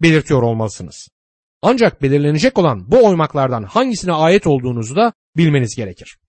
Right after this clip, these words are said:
Bugün dünyada on dört, on beş milyon Yahudi var ve İsrail'in geriye kalanlarının sayısının küçük olduğu bu ayetten ortaya çıkar. Simgeleri kurcalayıp anlamlar çıkarmaya gerek yok. Bazısı yüz kırk dört bin sayısının başka sayının simgesi olduğunu bile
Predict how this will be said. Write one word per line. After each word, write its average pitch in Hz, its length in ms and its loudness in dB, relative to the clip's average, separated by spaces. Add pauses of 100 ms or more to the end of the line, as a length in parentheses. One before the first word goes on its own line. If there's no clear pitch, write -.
Bugün 254 300 2
dünyada 220 340 2
on 233 200 4
dört, 214 200 2
on 220 240 4
beş 160 200 -2
milyon 165 360 -2
Yahudi 156 360 2
var 101 200 -6
ve 151 100 -2
İsrail'in 208 540 -2
geriye 180 240 0
kalanlarının 123 480 -2
sayısının 175 560 -2 (320)
küçük 214 320 -2
olduğu 156 640 4 (100)
bu 208 260 4
ayetten 139 720 0
ortaya 135 380 0
çıkar. - 320 -16 (220)
Simgeleri 208 480 2
kurcalayıp 170 500 0
anlamlar 170 420 0
çıkarmaya 143 420 -2
gerek 175 300 0
yok. 139 180 -2
Bazısı 151 380 -2
yüz 185 140 -2
kırk - 220 -10
dört 190 220 0
bin 147 160 0
sayısının 156 600 -4
başka 202 260 -2
sayının 180 320 -2
simgesi 202 420 -2
olduğunu 139 380 2
bile 190 260 -2